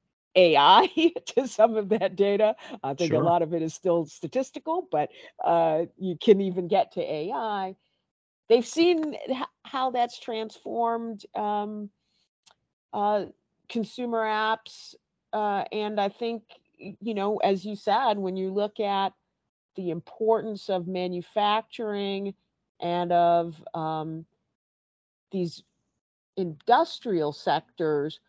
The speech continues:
Speaker 1: to the G D P, the notion and,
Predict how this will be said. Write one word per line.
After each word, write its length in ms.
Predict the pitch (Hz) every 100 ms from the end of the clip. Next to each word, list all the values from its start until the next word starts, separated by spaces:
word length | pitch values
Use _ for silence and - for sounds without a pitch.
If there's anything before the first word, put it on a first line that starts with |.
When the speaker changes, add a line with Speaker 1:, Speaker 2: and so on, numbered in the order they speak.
| _ _ -
Speaker 1:
to 300 | - 311 359
the 120 | 247
G 280 | 165 175 165
D 180 | 156 151
P, 480 | - 170 151 143 165 _ _ _ _ _ _ _ _ _ _ _ _ _ _ -
the 80 | 196
notion 520 | 196 247 320 - -
and, 240 | 214 214